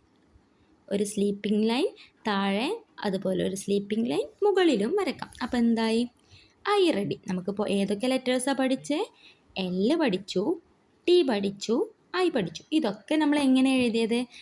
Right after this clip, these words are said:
നമ്മുടെ സ്റ്റാൻഡിംഗ് ലൈനും സ്ലീപ്പിംഗ് ലൈനും യൂസ് ചെയ്തിട്ട്. സിമ്പിൾ അല്ലേ? നമുക്ക് എല്ലാവർക്കും പെട്ടെന്ന് മനസ്സിലാവുന്നില്ലേ?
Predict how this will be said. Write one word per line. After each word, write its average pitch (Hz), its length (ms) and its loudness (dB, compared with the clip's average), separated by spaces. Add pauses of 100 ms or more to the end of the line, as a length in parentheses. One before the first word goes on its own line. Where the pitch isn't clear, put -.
(120)
നമ്മുടെ 196 300 2
സ്റ്റാൻഡിംഗ് 220 680 2
ലൈനും 190 380 -2 (420)
സ്ലീപ്പിംഗ് 254 560 0
ലൈനും 208 400 0
യൂസ് 370 240 0
ചെയ്തിട്ട്. 196 320 -4 (280)
സിമ്പിൾ 349 420 2
അല്ലേ? 190 280 0 (300)
നമുക്ക് 294 240 -2
എല്ലാവർക്കും 302 400 0
പെട്ടെന്ന് 311 320 0
മനസ്സിലാവുന്നില്ലേ? 208 840 -2